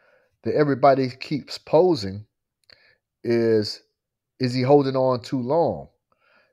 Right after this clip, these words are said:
Meaning, is he not giving other guys a shot? Is he,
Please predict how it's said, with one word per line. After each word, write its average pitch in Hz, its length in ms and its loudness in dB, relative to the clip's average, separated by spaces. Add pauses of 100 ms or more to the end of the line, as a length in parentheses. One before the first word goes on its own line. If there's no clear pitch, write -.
(120)
Meaning, 127 580 -2 (720)
is 120 140 -6
he 127 100 -6
not 123 320 -4
giving 123 480 0
other 127 180 2
guys 113 680 2 (640)
a 113 80 -2
shot? 110 460 0 (760)
Is 117 240 -4
he, 117 200 -2